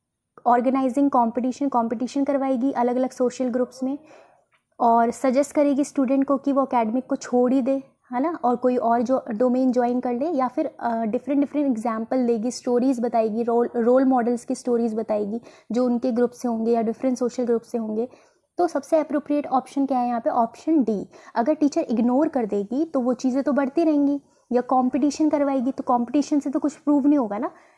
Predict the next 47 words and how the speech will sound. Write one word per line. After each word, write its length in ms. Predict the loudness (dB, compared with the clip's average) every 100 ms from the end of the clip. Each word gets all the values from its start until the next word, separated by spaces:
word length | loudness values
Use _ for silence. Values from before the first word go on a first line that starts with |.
| _ 0
एक 240 | 0 0 -2
चीज़ 260 | -2 -2
तो, 180 | -2 -2
अ, 380 | 0 0 0 -2 -4 _ -14 0
फेल 200 | 2 4
होगी 360 | 2 2 2
और 200 | 2 2
एक 240 | 2 0 0
चीज़ 300 | -2 -2 -2 -4
जीतेगी, 560 | 0 2 2 -2 -2 -6 _ _ _ _ -8
तो 60 | -4
कॉम्पिटिशन 600 | 0 0 0 -4 -2 -2
से 120 | 0
कोई, 260 | -2 -2 -2
अ, 200 | -2 -2
वो 220 | 0 2
नहीं 140 | 2
होगा, 160 | 2 0
क्योंकि 300 | -2 0 -2
फेल 400 | -2 0 2 0
and 280 | -2 -2 -2 -2 0
पास 240 | 0 -2
तो 60 | -6
चला, 300 | -2 -2 -2
चलता 440 | -6 -4 -2 2
रहता 260 | 2 2 -4
है, 80 | -8 -12 _ -8
तो 60 |
इससे 180 | -4 0
ये 200 | 2 0
तो 140 | 0
प्रूव 200 | 0 0
नहीं 160 | 2 -2
होगा 180 | -2 0
ना, 120 | -2
स्टीरियोटाइप 600 | -2 -2 0 0 -2 -4 -6
तो 60 |
ख़त्म 280 | -8 -6 0
नहीं 140 | 2 2
होगा। 220 | -2 -8 -12 _ _ _ _ _ 0
या 160 | 2
फिर 160 | 2 2
अगर 180 | 2 2
वो 180 | 0
इस, 200 | -2 -8
अ, 160 | -6 -2
लीव 280 | 4 4